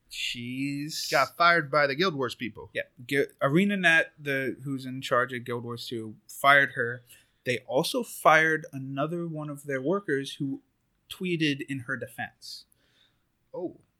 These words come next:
Speaker 1: Like, they,
Speaker 2: All right.
Speaker 1: yeah, she came, came to her
Speaker 2: Harsh.
Speaker 1: defense. Uh, kind of
Speaker 2: Was the
Speaker 1: was
Speaker 2: worker also female?
Speaker 1: No, no. The other guy, w-, the other one was male.
Speaker 2: Okay.
Speaker 1: Um, I don't
Speaker 2: Yeah.
Speaker 1: have his n-, Peter Freeze. That,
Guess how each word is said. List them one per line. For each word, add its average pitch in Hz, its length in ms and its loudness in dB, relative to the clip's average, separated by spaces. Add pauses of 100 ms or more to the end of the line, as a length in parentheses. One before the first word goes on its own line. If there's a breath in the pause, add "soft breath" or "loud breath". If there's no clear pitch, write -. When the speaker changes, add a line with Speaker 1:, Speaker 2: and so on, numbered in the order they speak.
(240)
Speaker 1:
Like, 127 300 2
they, 127 140 -4
Speaker 2:
All 208 140 4
right. 180 260 2 (160)
Speaker 1:
yeah, 127 200 -4
she - 140 -8
came, - 360 0
came 160 240 -2
to 190 80 0
her 180 80 -2
Speaker 2:
Harsh. 175 100 -2
Speaker 1:
defense. - 720 -4 (380 soft breath)
Uh, 127 140 0
kind 127 260 0 (100)
of 127 80 -14
Speaker 2:
Was 151 160 4
the 156 60 2
Speaker 1:
was 143 60 4
Speaker 2:
worker 165 480 4
also 147 260 -4
female? 220 400 -6 (300)
Speaker 1:
No, 117 240 2
no. 117 120 -4
The 123 120 -4
other 147 140 0
guy, 160 140 4
w-, 170 240 -2
the 135 140 0
other 147 160 6
one 175 180 -2
was 180 120 -6
male. 104 300 -2 (520 soft breath)
Speaker 2:
Okay. 120 100 -4
Speaker 1:
Um, 113 380 -6
I - 60 -18 (200)
don't 123 140 -4
Speaker 2:
Yeah. 139 60 0 (140)
Speaker 1:
have 160 140 -4
his 151 140 -2
n-, 147 120 -4
Peter 202 240 6
Freeze. 120 640 -2
That, - 180 -4